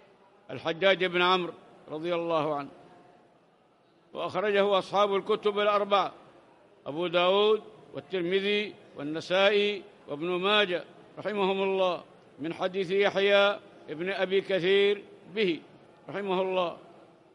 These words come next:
وفي رواية لأبي داود وابن ماجه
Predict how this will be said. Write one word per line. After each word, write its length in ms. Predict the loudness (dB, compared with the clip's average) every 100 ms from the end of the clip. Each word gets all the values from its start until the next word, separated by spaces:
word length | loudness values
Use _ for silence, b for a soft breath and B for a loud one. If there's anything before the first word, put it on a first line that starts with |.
| _ _ _ -20 -18 -10
وفي 280 | -6 -4
رواية 420 | 0 2 2 0 -2
لأبي 480 | 2 2 2 0
داود 480 | 4 6 6 6 4 -2 -20 -20 -18 -10
وابن 260 | -6 -4
ماجه 540 | 0 2 2 4 2